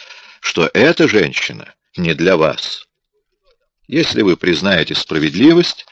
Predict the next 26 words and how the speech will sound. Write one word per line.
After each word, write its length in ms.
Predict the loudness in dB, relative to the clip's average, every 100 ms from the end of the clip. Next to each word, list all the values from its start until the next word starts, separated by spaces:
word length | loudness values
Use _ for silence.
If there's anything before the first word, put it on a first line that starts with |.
| -20 -20 -14 -4
этого 300 | -2 2 2
утверждения, 840 | 2 0 0 2 2 2 0 0 _ _ _ _ _ _ _ _ _ 0
горечь 400 | 4 6 4 2
потери 460 | 0 4 6 6
для 220 | 4 0
вас 240 | 2 0 0
будет 340 | -2 -2 -4
не 180 | -4 -4
столь 420 | -6 0 2 2
горька, 600 | 2 -2 -2 -2 2 2 0
как 300 | -4 -4 -4
для 160 | -6 -4
меня 360 | -4 -2 -2
потеря 460 | -2 -6 -2 -2 -2
сына. 520 | -6 -6 -6 -6 -10 _ _ _ _ _ _ _ _ _ _
Она 480 | -8 -2 2 2 0 -6 _ _ _ _ _ _ _ _ -2
будет 260 | 2 2 2
счастлива, 800 | 0 2 2 2 0 2 2 -2 -6
и 120 | -2
он, 280 | 2 2 2
они 180 | 2 2
будут 300 | 2 2 2
счастливы 560 | 2 2 2 0 0
вместе. 480 | 0 0 -2 -2 -4
Мы 160 | -4 -2
несчастны, 760 | 0 0 4 4 4 -4 -12